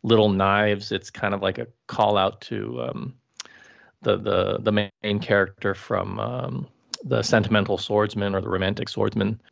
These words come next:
Lo, Lo Gong series, right? Um, or Guling, Gulong series, excuse me. You know, riffing on the, the sort of the Siu Lei Fei Dou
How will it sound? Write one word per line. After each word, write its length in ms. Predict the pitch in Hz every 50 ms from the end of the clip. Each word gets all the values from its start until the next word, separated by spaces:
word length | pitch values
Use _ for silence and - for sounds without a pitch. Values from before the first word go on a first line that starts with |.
| _ -
Lo, 180 | 131 120 110 110 -
Lo 160 | - 123 117
Gong 240 | 110 120 107 110 110
series, 460 | - - 101 - - - - - -
right? 240 | 113 107 107 113 110 - -
Um, 340 | - 107 104 - 123 117 110 _ _ _ _ - -
or 220 | 117 117 120 117
Guling, 460 | 107 107 120 120 120 117 110 110 113
Gulong 360 | 110 117 113 110 107 104 107 110
series, 320 | - - - - - -
excuse 280 | - - - - 110 110
me. 140 | 104 - - - _ _ _ _ _ _ _ _ _ _ _ _ _ -
You 120 | - 123 110
know, 120 | 101 95
riffing 360 | 92 110 117 117 - 117 113
on 160 | 104 101 101 95
the, 220 | 95 92 90 85 _ - - - - - - _
the 100 | - 107
sort 220 | 98 - - 101 92
of 100 | 87 87
the 100 | 98 98
Siu 220 | - - - 101 101
Lei 180 | 107 90 90
Fei 280 | - - - 107 101 104
Dou 380 | 95 113 110 113 - - -